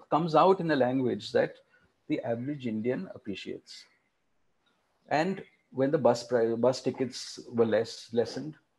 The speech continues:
Second, very important audience is the Hindi belt.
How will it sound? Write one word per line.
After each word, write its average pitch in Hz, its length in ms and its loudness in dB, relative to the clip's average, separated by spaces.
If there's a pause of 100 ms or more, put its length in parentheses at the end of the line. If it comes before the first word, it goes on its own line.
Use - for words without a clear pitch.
(1200)
Second, 240 480 4 (340)
very 175 220 4
important 151 420 2
audience 117 380 0
is 131 120 -4
the - 80 -18
Hindi 107 260 -6
belt. 78 160 -4